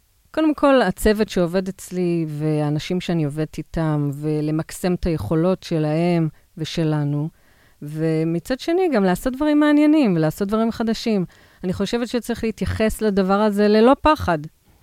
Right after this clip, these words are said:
בסוף, אה, דיזיין זה דיזיין. ה-, השכל הוא אותו שכל. זה מה שקובע, זה מה שמוביל את התהליך, ואתה יודע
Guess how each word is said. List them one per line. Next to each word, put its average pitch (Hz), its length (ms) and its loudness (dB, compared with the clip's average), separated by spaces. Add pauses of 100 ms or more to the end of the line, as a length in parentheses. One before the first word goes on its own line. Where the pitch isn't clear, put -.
(200)
בסוף, 226 480 -2
אה, 208 100 2
דיזיין 196 500 2
זה 220 100 0
דיזיין. 156 580 0 (460)
ה-, 160 540 0 (220)
השכל 214 720 2 (100)
הוא 165 440 2 (100)
אותו 185 280 0
שכל. 143 640 -4 (400)
זה 165 240 0
מה 208 140 2
שקובע, 160 960 -2
זה 156 180 -4
מה 175 140 -2
שמוביל 165 1500 -2
את 190 140 -4
התהליך, 151 640 -6
ואתה 151 240 -8
יודע 185 300 -6